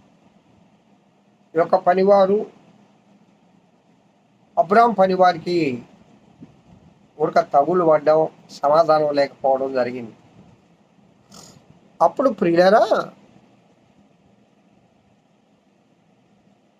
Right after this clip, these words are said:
కాబట్టి అబ్రహాము బంధువులు కనుక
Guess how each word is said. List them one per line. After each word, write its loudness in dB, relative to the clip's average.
కాబట్టి 4
అబ్రహాము 4
బంధువులు 0
కనుక 2